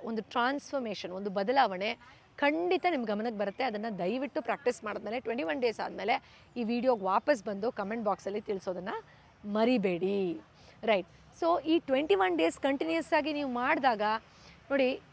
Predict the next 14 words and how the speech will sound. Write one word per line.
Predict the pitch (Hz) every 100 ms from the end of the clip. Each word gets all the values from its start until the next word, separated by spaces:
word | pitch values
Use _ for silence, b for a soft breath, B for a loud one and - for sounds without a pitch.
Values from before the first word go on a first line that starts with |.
| - -
ಈ | 277
ಎಲ್ಲ | 285 359
ಲಾಭಗಳು | 381 320 294 294
ಒಂದ್ | 240 247
ಕಡೆ | 247 233
ಆದ್ರೆ, | 196 185 196 - - 240
ನನಗೆ | 294 403 -
personally | 285 330 370 370
ಸೂಪರ್ | 311 269 220
ಬ್ರೈನ್ | 269 247
ಯೋಗ | 233
ಯಾಕೆ | 254 208 226 339 403
ತುಂಬಾ | - 269 320
ಇಷ್ಟ, | 302 240 -